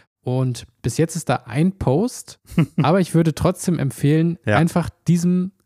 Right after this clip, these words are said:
Speaker 1: Account zu folgen, genauso wie man Adam Mosseri folgen sollte oder
Speaker 2: Mhm.
Speaker 1: Zuckerberg oder
Speaker 2: Ja.
Speaker 1: dem Creator-Account, dass man da halt eben abgeholt wird, was sind die Updates zu der App vielleicht,
Speaker 2: Mhm.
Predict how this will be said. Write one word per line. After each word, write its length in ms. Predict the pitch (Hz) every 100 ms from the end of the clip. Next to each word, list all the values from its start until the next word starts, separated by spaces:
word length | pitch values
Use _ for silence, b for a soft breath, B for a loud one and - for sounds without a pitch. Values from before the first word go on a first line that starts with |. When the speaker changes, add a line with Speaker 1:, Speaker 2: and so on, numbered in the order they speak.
| _
Speaker 1:
Account 340 | 135 - 147 151
zu 100 | 127
folgen, 400 | 131 147 165 143
genauso 360 | 123 131 131
wie 60 | 127
man 300 | 123 120 120 B B B
Adam 180 | 131 127
Mosseri 440 | 127 - 156 156
folgen 380 | 143 135 135 131
sollte 600 | 123 120 120 - 123 123
oder 540 | - 110 95 - 113 113
Speaker 2:
Mhm. 60 | 95 B B _ _ - -
Speaker 1:
Zuckerberg 840 | 175 156 143 143 143 143 - -
oder 300 | - 135 135 101
Speaker 2:
Ja. 60 |
Speaker 1:
dem 200 | 123 120
Creator-Account, 1040 | - 135 165 180 151 139 - 139 135 135 - _ _ -
dass 180 | 131 -
man 140 | 123
da 180 | 123 135
halt 180 | 143 -
eben 200 | 120 123
abgeholt 500 | 147 - 120 127 123
wird, 240 | 117 110
was 180 | 120 -
sind 200 | 123 113
die 360 | 113 113 110 - _ _ _
Updates 640 | - - - 127 123 -
zu 180 | - 196
der 220 | 180 139
App 160 | 135 143
vielleicht, 540 | - 131 127 101 92
Speaker 2:
Mhm. 180 | 90 113